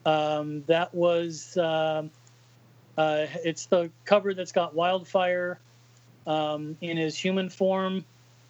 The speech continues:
Uh, we're still dealing with the Invisible Kid, Demon, Dream Dimension.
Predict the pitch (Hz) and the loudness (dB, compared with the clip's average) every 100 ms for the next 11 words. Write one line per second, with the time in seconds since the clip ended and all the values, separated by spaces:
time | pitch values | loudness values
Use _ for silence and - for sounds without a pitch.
0 | _ _ _ _ _ 156 156 151 151 151 | _ _ _ _ _ 0 2 2 0 -2
1 | 156 170 165 202 185 180 185 185 175 170 | -2 -2 2 2 2 0 -2 -2 0 0
2 | 165 - 165 160 180 170 175 165 175 170 | 0 0 -2 0 -2 0 -2 0 0 0
3 | 156 175 175 175 170 170 165 165 180 170 | -2 -2 -2 -2 -2 -2 0 0 0 0
4 | 170 175 - 180 175 170 | -2 -2 -2 -2 -2 -10